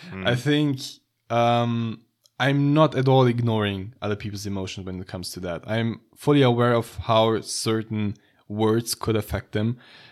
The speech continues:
Speaker 2: But
Speaker 1: Yeah.
Speaker 2: I just feel like, again, I'm coming back to that in, let's say, Romanian culture and the way I grew up, the threshold
Speaker 1: Yeah.
Speaker 2: is just way much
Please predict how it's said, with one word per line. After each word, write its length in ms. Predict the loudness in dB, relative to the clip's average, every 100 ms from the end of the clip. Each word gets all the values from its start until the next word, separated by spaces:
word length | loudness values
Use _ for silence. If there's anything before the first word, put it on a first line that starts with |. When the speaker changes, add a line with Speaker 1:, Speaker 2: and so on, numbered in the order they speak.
| _ 4
Speaker 2:
But 260 | 6 6 2 -10 -12
Speaker 1:
Yeah. 120 | -2
Speaker 2:
I 100 | 0
just 480 | 2 2 0 -2 -12 -20
feel 200 | -2 6
like, 240 | 6 6 0 -20 _ _ -4
again, 360 | 0 2 2
I'm 140 | 0 0
coming 220 | 0 0
back 160 | 0 -4
to 80 | -2
that 300 | 0 0 -4
in, 460 | -2 0 0 -2 -6
let's 260 | -6 -6 -2
say, 60 | -2
Romanian 500 | 0 2 2 2 0
culture 320 | 0 -2 -2
and 80 | -2
the 120 | 0
way 160 | 2 0
I 80 | 0
grew 220 | 0 0
up, 200 | 0 -4 _ -20 _
the 100 | -2
threshold 680 | 0 2 2 4 2 2 2
Speaker 1:
Yeah. 60 | -2
Speaker 2:
is 120 | -6
just 500 | -2 2 2 0 -8 _ _ _ _ _ -4
way 360 | 2 4 6
much 540 | 4 2 -2 -6 -6